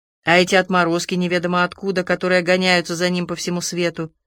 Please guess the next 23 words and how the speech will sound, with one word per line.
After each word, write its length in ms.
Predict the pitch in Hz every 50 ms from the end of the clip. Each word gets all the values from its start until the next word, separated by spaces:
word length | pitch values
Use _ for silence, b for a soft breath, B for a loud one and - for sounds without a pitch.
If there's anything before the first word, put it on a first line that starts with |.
| _ _ _ _ _
тебе 280 | - 170 156 175 185 190
и 40 |
на 120 | 185 190 202
них 200 | 240 320 302 -
наплевать?» 580 | 208 165 165 156 156 139 139 123 120 _ _ _ _ _ _ _ _ _ _ _ _ _ _ _ _ _ _ _ _ _ _ _ _
«У 120 | - 151 143
каждого 480 | - 147 139 139 143 147 156 185 226
могут 300 | 233 202 160 147 151 147
быть 180 | 143 151 160 156
свои 220 | - 170 160 165
недостатки, 600 | 165 170 165 175 175 180 - 240 254 247 - 156
Клео». 380 | 147 - 139 135 131 123 - - _ _ _ _ _ _ _ _ _ _ _ _ _ _ _ _ _ _ _ _ _ _ B B B
«А 100 | 226 247
если 300 | 285 339 392 - - 240
я 220 | 226 214 220 214 202
скажу 320 | 208 - 208 202 202 208
тебе, 260 | 202 - 196 175 175 170
что 200 | - - 175 165
он 100 | 160 165
может 300 | 160 156 151 151 151 156
оказаться 480 | 151 - 147 135 143 143 135 - 147
серийным 460 | - - 151 151 143 139 139 139 139
убийцей? 600 | 135 127 123 131 127 123 - - - 160 180 -